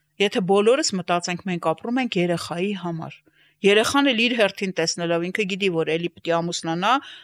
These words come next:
ունենա երեխա ու ինքն էլ ապրի այդ երեխայի համար։ Ու այդ երեխային տրվել է ամենալավը։ Գիտեք, ինչքան էլ դեգրադացվել է, բայց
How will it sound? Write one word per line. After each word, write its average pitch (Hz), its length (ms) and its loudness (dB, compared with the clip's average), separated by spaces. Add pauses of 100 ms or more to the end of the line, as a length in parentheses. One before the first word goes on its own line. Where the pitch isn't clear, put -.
(160)
ունենա 185 380 0
երեխա 165 500 2
ու 208 160 -2
ինքն 190 320 -4
էլ 220 100 0
ապրի 196 260 -2
այդ 175 120 -6
երեխայի 170 480 -6
համար։ 170 320 -16 (280)
Ու - 160 0
այդ 214 160 2
երեխային 285 440 2
տրվել 175 380 -2
է - 40 -8 (200)
ամենալավը։ 269 720 2 (440)
Գիտեք, 311 360 0
ինչքան 220 380 0
էլ 214 140 0
դեգրադացվել 180 800 -4
է, 131 80 -4
բայց 190 300 -4